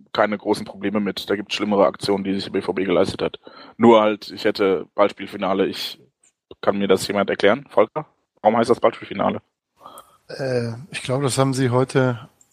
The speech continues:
Speaker 2: in dem Artikel erklärt auf der Internetseite. Ich weiß es aber selber auch nicht so genau,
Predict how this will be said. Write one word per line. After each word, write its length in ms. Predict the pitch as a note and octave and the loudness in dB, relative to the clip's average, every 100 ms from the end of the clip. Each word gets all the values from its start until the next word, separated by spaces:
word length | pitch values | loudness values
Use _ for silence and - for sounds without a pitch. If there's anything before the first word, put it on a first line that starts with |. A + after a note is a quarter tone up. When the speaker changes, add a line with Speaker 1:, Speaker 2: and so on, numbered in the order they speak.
| - | -10
Speaker 2:
in 140 | C#3 | -4
dem 140 | C3 B2+ | 0 0
Artikel 400 | - D3 D3+ B2 | -2 -2 2 2
erklärt 460 | A2+ - B2+ B2 | 2 0 0 2
auf 120 | A#2+ | -2
der 140 | - B2+ | -2 0
Internetseite. 640 | B2+ B2 A#2+ B2 B2+ B2 - - - - | 0 0 2 2 2 0 -4 -8 -10 -4
Ich 160 | D3 B2+ | 0 4
weiß 180 | D#3+ E3+ | 4 4
es 120 | E3+ | 4
aber 180 | D#3+ D3 | 4 6
selber 260 | D3+ D#3 | 6 6
auch 100 | C#3 | 4
nicht 220 | D#3 C#3+ B2 A2+ | 4 0 -4 -6
so 200 | B2 B2 | -2 0
genau, 460 | A#2 A#2 B2 C#3 | 0 0 0 -2